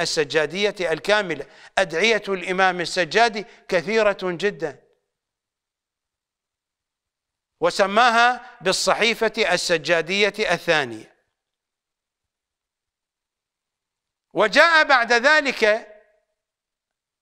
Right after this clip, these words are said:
صاحب رياض العلماء عبد الله أفندي الإصفهاني، فجمع أدعية أخرى في كتاب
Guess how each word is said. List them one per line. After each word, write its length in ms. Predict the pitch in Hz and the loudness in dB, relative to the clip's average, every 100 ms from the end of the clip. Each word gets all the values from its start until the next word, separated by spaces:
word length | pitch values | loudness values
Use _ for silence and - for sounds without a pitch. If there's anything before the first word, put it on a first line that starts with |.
| _ _ _ _ _ _ _ _ _ _ _ _ | _ _ _ _ _ _ _ _ _ _ _ _
صاحب 640 | - - 302 302 269 277 | -8 2 4 4 2 0
رياض 540 | 254 240 226 254 277 240 | 0 2 4 4 4 2
العلماء 720 | 214 180 190 190 220 170 - - _ _ _ _ _ _ _ _ _ _ _ _ _ _ _ _ _ | 0 2 2 2 2 0 -6 -20 _ _ _ _ _ _ _ _ _ _ _ _ _ _ _ _ _
عبد 260 | 175 185 180 | 0 0 0
الله 440 | 240 233 226 202 | -2 2 2 2
أفندي 560 | 180 220 220 180 117 92 - | -2 0 -2 -4 -12 -8 -4
الإصفهاني، 840 | 160 - - 165 175 196 175 123 87 _ _ _ _ _ _ _ _ _ _ _ _ _ _ _ _ _ | -2 -4 -6 -2 2 2 0 -6 -14 _ _ _ _ _ _ _ _ _ _ _ _ _ _ _ _ _
فجمع 720 | 180 180 262 254 202 202 185 | -2 2 2 4 2 2 0
أدعية 420 | 151 170 262 247 233 | 0 2 2 2 0
أخرى 800 | 214 196 202 - 185 180 - _ _ _ _ _ _ _ _ _ _ _ _ _ | -2 -2 -4 0 2 2 -2 _ _ _ _ _ _ _ _ _ _ _ _ _
في 160 | - 185 | -6 -6
كتاب 720 | - 190 233 233 202 208 214 | -4 -2 2 2 0 -4 -4